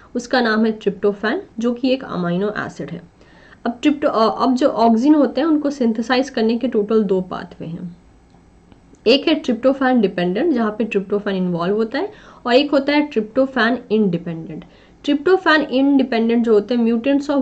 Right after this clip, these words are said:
both maize and Arabidopsis, तो maize और Arabidopsis में tryptophan independent pathway भी देखा जाता है, but somehow इसका उतना ज़्यादा importance नहीं रहता है, क्योंकि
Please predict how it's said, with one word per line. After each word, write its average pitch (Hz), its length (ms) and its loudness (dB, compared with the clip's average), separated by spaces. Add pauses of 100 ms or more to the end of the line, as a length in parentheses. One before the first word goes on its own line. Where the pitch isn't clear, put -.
both 233 260 2 (240)
maize 226 360 2
and 269 160 0
Arabidopsis, 202 800 -2 (540)
तो 254 60 4
maize 247 320 4
और 330 140 2
Arabidopsis 233 880 0
में 285 140 2
tryptophan 254 560 0 (120)
independent 220 640 0
pathway 190 380 -2
भी 240 160 2
देखा 180 300 -2
जाता 160 300 -10
है, 175 100 -10 (420)
but 254 140 2
somehow 302 560 4
इसका 277 260 -2
उतना 247 360 2
ज़्यादा 226 460 0
importance 214 720 -2 (120)
नहीं 190 220 0
रहता 147 280 -8
है, 160 100 -10
क्योंकि 214 340 0